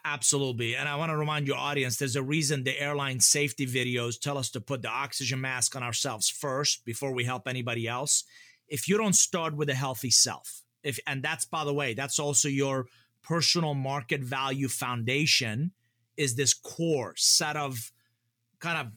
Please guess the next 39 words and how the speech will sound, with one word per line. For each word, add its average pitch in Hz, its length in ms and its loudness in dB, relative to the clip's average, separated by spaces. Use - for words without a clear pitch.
must-haves. 147 1040 2
If - 180 -6
you 175 140 4
don't 208 160 4
start 165 320 2
with 151 140 0
a 135 40 2
healthy 131 360 -4
self, 117 560 2
you're 190 280 2
of 143 160 -2
no 156 260 2
value 131 440 -2
to 113 160 -6
anybody 101 460 -4
else. - 400 0
So - 160 0
you 156 140 4
have 160 400 -4
to 196 100 -2
do 160 160 2
some 156 180 0
introspection. 120 880 -2
You 147 80 2
have 143 340 -2
to 185 80 0
be 165 80 2
candid 147 480 0
with 135 100 -2
yourself 123 600 -2
in 131 360 2
what 180 180 0
is 262 140 2
going 165 300 0
exceptionally 165 720 2
well 139 260 -2
in 147 80 0
my 110 140 -2
life, 92 440 -8